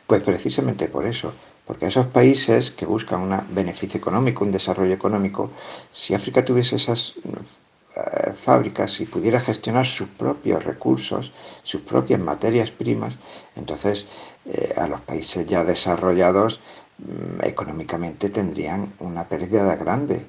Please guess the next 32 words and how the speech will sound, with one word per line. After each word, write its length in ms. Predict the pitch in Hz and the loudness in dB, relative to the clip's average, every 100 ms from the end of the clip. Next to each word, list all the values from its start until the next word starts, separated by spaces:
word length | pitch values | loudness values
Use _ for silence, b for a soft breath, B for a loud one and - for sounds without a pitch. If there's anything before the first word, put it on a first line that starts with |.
| - | -10
y 80 | |
por 160 | - - | -6 -6
lo 80 | 87 | -4
tanto 300 | 90 98 131 | -6 0 2
no 240 | 120 135 | 4 4
interesa 720 | 127 101 85 76 76 - 78 - | 4 2 0 0 -2 -4 -6 -6
que 100 | 101 | -6
esos, 540 | 101 - 113 113 113 - | -4 2 4 4 0 -6
esas 220 | 101 104 | -6 -4
materias 400 | 107 101 104 98 | -2 0 0 0
primas 400 | 101 117 107 123 - B B B B | -2 -4 -2 -4 -8 B B B B
se 200 | - 107 | -10 -2
fabriquen 540 | - 117 117 - 117 - - | 4 6 4 2 -2 -2 -8
o 100 | 113 | -6
se 160 | 110 | -4
gestionen 600 | - 107 - 110 104 107 - - | -4 -4 -2 -2 -2 -4 -10 -12
en 140 | 95 | -6
los 120 | 85 | -6
propios 420 | - 101 101 107 - | -6 -2 -2 -2 -8
países 540 | 80 82 85 - 98 | -8 -8 -6 -4 -4
donde 260 | 90 80 78 | -4 -4 -8
las 140 | - | -10
producen, 600 | - 58 58 - - - - - | -14 -10 -8 -8 -10 -14 -16 -18
donde 320 | - 71 76 | -12 -10 -6
las 220 | 73 - - | -8 -8 -10
generan, 440 | 76 80 - - | -10 -8 -8 4
donde 400 | 117 123 98 - - | 4 6 2 0 -4
las 220 | - - | -10 -8
tienen. 360 | 67 62 64 _ B B B B | -10 -10 -12 _ B B B B
Entonces 320 | B 113 135 131 | B 2 4 6
Pablo 320 | 127 120 117 | 6 6 2
sexto, 500 | - 113 - 127 | 2 -2 0 -2